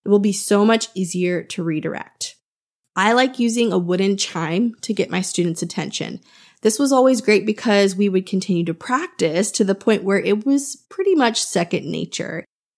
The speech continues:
There was not a need to raise my voice or even talk. I would just ring the chime and wait, and students would get quiet eventually. The third tip is to spark discussion.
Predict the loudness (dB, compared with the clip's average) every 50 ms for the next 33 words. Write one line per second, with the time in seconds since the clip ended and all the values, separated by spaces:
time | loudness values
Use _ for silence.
0 | _ 0 2 4 4 4 4 4 4 4 4 4 4 4 4 4 6 6 6 4
1 | 2 2 0 2 2 4 2 2 0 0 -2 -2 -2 -4 -2 0 2 4 4 6
2 | 6 6 4 4 2 0 -2 -2 -2 -2 -2 -2 -4 -6 -2 -2 -2 0 0 -2
3 | -2 -4 -4 -8 -6 -4 -2 -2 -2 -4 -6 -10 -20 _ _ _ -20 -12 _ 2
4 | 4 4 4 4 2 2 0 0 -2 -2 0 2 4 4 4 2 2 0 0 0
5 | 0 0 0 -2 -2 -2 0 0 2 2 2 2 2 2 0 0 0 0 0 0
6 | 0 -2 -2 -4 -8 -10 -10 -6 -2 0 0 0 0 0 0 2 2 2 0 -2
7 | -2 -4 -4 -2 -2 -2 -4 -4 -8 _ -8 -6 -6 -4 -6 -6 -8 -10 -10 -8
8 | -8 -8 -10 -10 -10 -10 -10 -12 -14 -18 -20 _ _ _ _ _ _ _ -2 -2
9 | 0 2 4 4 4 4 2 2 0 0 0 0 2 4 4 4 4 2 0 -6
10 | -4 -2 0 0 0 0 0 0 0 0 0 -2 -2 -2 -2 -2 -2 -4 -6 -14
11 | -20 _ _ _ _ _ -10 -10 -8 -8 -8 -10 -10 -10 -10 -8 -6 -6 -4 -6
12 | -6 -8 -10 -14 -16 -16 -18